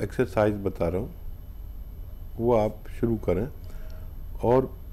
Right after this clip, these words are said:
पन्द्रह दिन तक करें, ठीक है? अ, पन्द्रह दिन तक, देखिए, ऐसे करनी है exercise। ये कान इससे मिलाइए, ये मोंढा, मोंढा नहीं उठना चाहिए आपका,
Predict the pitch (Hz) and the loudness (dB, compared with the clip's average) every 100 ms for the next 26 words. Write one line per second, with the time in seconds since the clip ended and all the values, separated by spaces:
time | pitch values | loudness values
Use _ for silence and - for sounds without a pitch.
0 | - - - - 127 139 151 127 120 123 | -10 -10 -2 4 6 6 6 6 4 4
1 | 131 127 - 78 73 - - - - - | 2 2 4 2 2 -4 -8 -8 -8 -8
2 | - - 165 165 110 - - - - - | -10 -2 0 2 0 -2 -8 -10 -10 -8
3 | - - - - - - - 104 107 104 | -8 -6 -6 -6 -8 -6 -2 2 4 2
4 | - - 113 127 147 139 139 - 147 - | -2 2 4 6 4 4 0 2 2 0
5 | - - - 104 123 143 131 - 113 127 | -4 -4 0 2 4 4 4 2 2 2
6 | 113 101 95 101 95 101 - 98 107 - | 2 2 4 2 2 -2 -2 0 0 0
7 | - - - - - - 113 123 - 104 | -6 -10 -12 -12 -12 -4 0 0 6 6
8 | 101 110 107 - 107 92 82 78 78 - | 8 4 2 2 4 6 4 2 -2 -8
9 | - - - - - - - 123 131 123 | -10 -10 -10 -10 -8 -8 -2 2 6 6
10 | 127 143 151 131 139 156 180 170 127 - | 6 6 4 4 6 8 8 8 8 6
11 | 113 104 107 113 110 - 147 160 | 4 6 8 10 8 6 0 -2